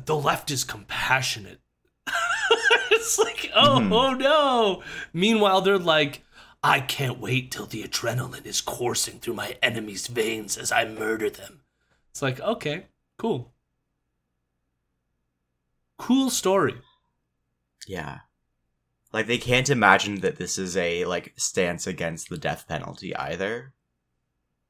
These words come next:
Speaker 2: Like, that part just cannot cross their mind.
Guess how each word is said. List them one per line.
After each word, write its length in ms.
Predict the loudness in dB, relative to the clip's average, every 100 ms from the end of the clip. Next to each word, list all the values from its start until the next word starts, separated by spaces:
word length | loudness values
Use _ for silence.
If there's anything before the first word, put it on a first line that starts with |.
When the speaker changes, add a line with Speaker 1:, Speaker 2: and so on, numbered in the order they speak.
| _ _ _ _ _ _ _
Speaker 2:
Like, 420 | -4 -4 -8 -20 _ -20 _
that 220 | 4 4
part 200 | 2 -2
just 260 | -4 -8 -10 _ _ -20 _ _ _ _ _ -12
cannot 380 | -2 2 2 0
cross 320 | -2 -4 -4
their 120 | -8
mind. 520 | -6 -6 -8 -12 -18